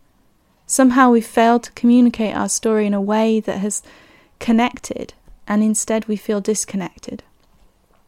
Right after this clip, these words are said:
So we learn to apologize for parts of our story. We learn to apologize for being too educated or, or too poor,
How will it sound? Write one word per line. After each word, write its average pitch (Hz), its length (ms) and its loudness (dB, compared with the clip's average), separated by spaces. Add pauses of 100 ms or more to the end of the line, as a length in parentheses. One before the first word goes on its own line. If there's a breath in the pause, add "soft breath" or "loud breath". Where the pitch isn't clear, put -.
(1600)
So - 160 -2
we 226 120 4
learn 247 240 6
to 269 120 -2
apologize 277 800 -2
for 208 100 -10
parts - 340 -8
of - 80 -12
our 185 120 -8
story. - 520 -12 (2750)
We 214 80 0
learn 208 200 2
to 226 100 -6
apologize 226 680 0
for - 120 -8
being 202 260 -4
too 220 240 -2
educated 208 840 -4
or, - 240 -6 (1080 soft breath)
or 202 160 -4
too - 180 -8
poor, - 500 0